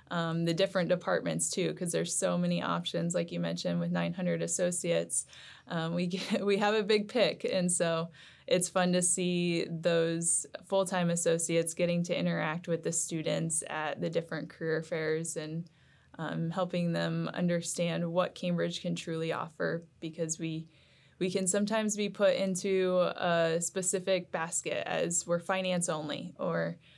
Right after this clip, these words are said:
that sort of thing, and getting the opportunity to take different folks from Cambridge to help explain.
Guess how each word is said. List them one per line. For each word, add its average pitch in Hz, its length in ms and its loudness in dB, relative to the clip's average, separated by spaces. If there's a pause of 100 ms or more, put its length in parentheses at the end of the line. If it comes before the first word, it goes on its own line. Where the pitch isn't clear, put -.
(160)
that - 140 -2
sort 175 220 0
of 170 140 0
thing, 165 360 -4
and 165 300 -4
getting 175 320 -2
the 170 80 -2
opportunity 165 720 -6
to 165 120 -4
take 160 320 -10
different 170 400 -6
folks 165 360 -4
from 170 200 -6
Cambridge 170 540 -2
to 165 100 -6
help 170 280 -2
explain. 170 760 -4